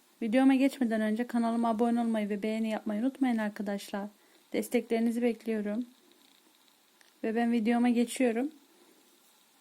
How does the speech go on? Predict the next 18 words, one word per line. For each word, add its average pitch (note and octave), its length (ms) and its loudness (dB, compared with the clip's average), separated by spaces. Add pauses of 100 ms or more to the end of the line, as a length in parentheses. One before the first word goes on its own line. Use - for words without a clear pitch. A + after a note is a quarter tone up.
(1800)
Evet, G#3 300 -12
yazmamıza. G#3 640 -6 (680)
Zürafamı G#3 560 0
gitmiştim G#3 560 -4
ben. D4 180 -2 (1160)
Ve A#3 220 -2
on C4 200 6
tane A#3+ 460 0 (960)
zürafa A#3+ 500 2
atlayacağım G3+ 500 -2
arkadaşlar. G3+ 600 -4 (1000)
Üç, - 240 -18
dört, G#3+ 360 -8
beş, G#3+ 340 -10
altı, G#3 360 -8
yedi, G3+ 280 -4
sekiz, G3+ 420 -12
dokuz, A3 300 -6